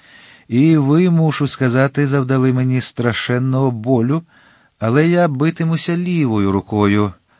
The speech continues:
як завжди в таких випадках. Не сподівайтесь, що вам від цього стане легше. Я вільно володію обома руками. І в цьому є навіть певна незручність для вас.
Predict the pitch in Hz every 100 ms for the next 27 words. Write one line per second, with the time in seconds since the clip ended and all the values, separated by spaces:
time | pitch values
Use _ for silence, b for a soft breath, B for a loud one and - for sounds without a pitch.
0 | _ 110 104 104 101 92 107 110 110 -
1 | 107 - 123 92 87 - 69 _ b b
2 | b b b b b - 135 175 185 202
3 | 196 180 135 - 107 - 107 101 101 101
4 | 95 - 98 95 - 101 98 98 101 92
5 | - 98 B B B B B 147 151 135
6 | 120 117 107 104 101 98 101 110 110 82
7 | 73 - - 69 - b b b b -
8 | 107 95 - 107 104 98 95 95 92 92
9 | 90 - - 101 95 98 98 110 117 160
10 | 156 127 101 85 85 71 50 - -